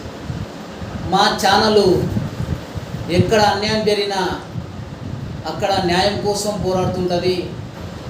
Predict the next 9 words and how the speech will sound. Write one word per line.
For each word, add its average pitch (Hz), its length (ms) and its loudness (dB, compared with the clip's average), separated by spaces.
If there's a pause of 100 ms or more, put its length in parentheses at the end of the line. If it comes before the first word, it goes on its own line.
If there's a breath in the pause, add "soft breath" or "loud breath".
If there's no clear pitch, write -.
(220)
ఇంకోటి 214 340 6
ఏంటంటే, 190 600 0 (460)
నిప్పులాంటి 233 680 4
నిజాన్ని, 220 600 0 (760)
సమాజంలో 214 560 2
జరిగే 196 300 0
నిజాలను 208 420 4
బయట 185 220 2
పెడుతుంటది, 175 760 -2